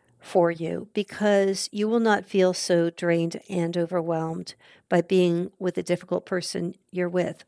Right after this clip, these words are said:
When I was a full-time practicing psychiatrist, clearly I would spend my days, often hour after hour, with people who were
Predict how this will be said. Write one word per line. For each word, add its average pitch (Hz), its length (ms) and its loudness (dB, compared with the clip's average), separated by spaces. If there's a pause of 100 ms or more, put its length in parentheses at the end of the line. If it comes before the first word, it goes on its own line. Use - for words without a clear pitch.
(1500)
When 208 200 4
I 233 200 6
was 190 540 4 (120)
a 170 800 0 (140)
full-time 254 380 0
practicing 180 560 0
psychiatrist, 175 1120 -6 (2000)
clearly 226 480 4
I 190 140 4
would 190 160 0
spend 185 320 2
my 180 160 4
days, 165 440 0
often 196 460 2
hour 180 320 4
after 180 380 -2
hour, 196 500 4
with 196 240 -2
people 190 340 -2
who 190 200 2
were 175 500 2